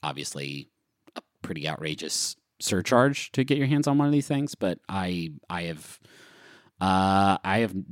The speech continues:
barely put it down. It is, I've been playing a lot of Tactics Advance. I just had started playing Golden Sun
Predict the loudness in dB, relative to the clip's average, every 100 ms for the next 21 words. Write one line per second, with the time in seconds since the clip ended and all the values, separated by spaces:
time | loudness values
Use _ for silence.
0 | 0 2 4 2 -2 -4 -6 -10 -12 _
1 | _ -6 -4 -4 -4 -4 -4 -4 -2 -2
2 | 2 0 0 -4 -6 -10 -10 2 6 6
3 | 4 0 -2 -4 -6 -8 -4 -2 0 0
4 | 0 0 0 2 4 4 4 4 6 4